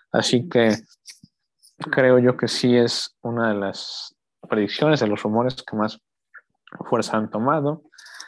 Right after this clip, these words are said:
Y pues el segundo simplemente es el que pondría ya de nuevo para finales, por ahí de finales de año, como el goti, que yo la verdad sí creo que podría ser, bueno, los mismos Game Awards ahora de este año dos mil veintidós,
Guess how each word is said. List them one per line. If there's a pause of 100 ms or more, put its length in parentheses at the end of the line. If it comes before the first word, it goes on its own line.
(220)
Y
pues
el
segundo
simplemente
es (340)
el
que
pondría
ya (120)
de
nuevo
para (120)
finales,
por
ahí
de
finales
de
año,
como (460)
el
goti,
que
yo
la
verdad
sí
creo
que
podría
ser,
bueno,
los
mismos
Game
Awards (240)
ahora
de
este
año
dos
mil
veintidós,